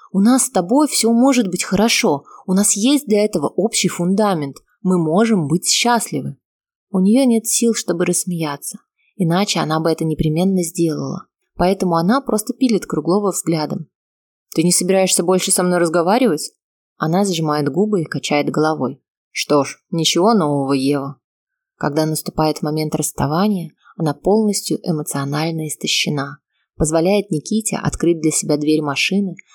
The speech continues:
только потому, что ей необходима минутка, чтобы задвинуть усталость за пределы сознания.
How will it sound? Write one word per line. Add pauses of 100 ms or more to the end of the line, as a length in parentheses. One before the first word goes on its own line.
(120)
только
потому,
что
ей
необходима
минутка,
чтобы
задвинуть
усталость
за
пределы
сознания.